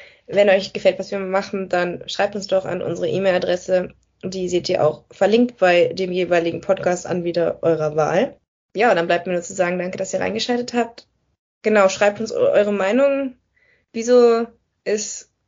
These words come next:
Ringe der Macht eurer Meinung nach sehenswert? Und wir hören uns dann wieder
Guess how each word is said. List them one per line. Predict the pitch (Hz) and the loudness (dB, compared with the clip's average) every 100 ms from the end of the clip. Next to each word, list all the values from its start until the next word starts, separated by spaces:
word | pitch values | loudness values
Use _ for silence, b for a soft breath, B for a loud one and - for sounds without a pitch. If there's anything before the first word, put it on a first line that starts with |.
| _ _ | _ _
Ringe | - 226 220 | -4 0 2
der | 208 | 2
Macht | 208 208 - | 2 -2 -2
eurer | 208 220 220 | 0 0 0
Meinung | 208 208 208 | 2 0 0
nach | 196 | -2
sehenswert? | 202 233 285 - 285 302 294 - _ _ _ _ _ | 2 2 2 0 0 0 -4 -12 _ _ _ _ _
Und | 175 180 180 | -6 -6 -6
wir | 185 196 | -2 0
hören | 196 226 | 2 0
uns | 226 - | -4 -2
dann | 190 185 | -2 -2
wieder | 190 220 269 330 | -4 -2 0 -2